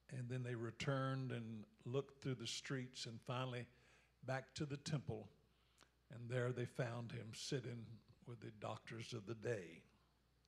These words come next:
One of these questions was, "How, how old are you, son?" And this was his answer,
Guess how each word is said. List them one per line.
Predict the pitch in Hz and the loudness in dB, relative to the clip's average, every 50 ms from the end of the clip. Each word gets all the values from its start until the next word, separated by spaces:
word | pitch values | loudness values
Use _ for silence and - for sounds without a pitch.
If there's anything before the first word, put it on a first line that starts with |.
| _ _ _ _ _ _ _ _ _ _ _ _ - _ _ _ - - _ _ | _ _ _ _ _ _ _ _ _ _ _ _ -20 _ _ _ -20 -20 _ _
One | 131 131 | 6 6
of | 127 120 | 6 8
these | 120 123 113 110 | 6 4 2 2
questions | - - - 131 117 - - 123 123 120 - - | 0 4 4 4 4 4 2 -2 -2 -2 -2 -2
was, | 107 107 104 - - - - - - - - - - - - _ _ _ _ | -2 -2 -2 -2 -6 -8 -10 -16 -20 -20 -20 -20 -20 -20 -20 _ _ _ _
"How, | - 139 156 165 156 143 - | -2 0 0 0 0 -4 -6
how | - 147 156 147 151 | -4 -4 -4 -2 -2
old | 165 160 156 143 123 113 113 | -2 -2 -2 -2 -4 -4 -4
are | 110 107 98 | -4 -4 -4
you, | 92 90 - | -4 -4 -2
son?" | - - - - 120 113 113 110 120 127 143 - - - - - - _ _ _ _ _ _ _ _ _ _ _ _ _ _ _ _ _ _ - - - - - - _ _ _ - 135 113 | 0 2 2 2 2 0 0 -2 -2 -4 -6 -8 -12 -20 -20 -20 -20 _ _ _ _ _ _ _ _ _ _ _ _ _ _ _ _ _ _ -20 -20 -20 -20 -20 -20 _ _ _ -14 -12 -8
And | 104 110 110 | -6 -4 0
this | 117 117 - - | 0 2 2 0
was | - 113 - - | 0 -4 -4 -2
his | 123 123 101 104 | -2 -2 -2 -2
answer, | 123 123 120 - - - - | -2 -2 -2 -4 -4 -6 -6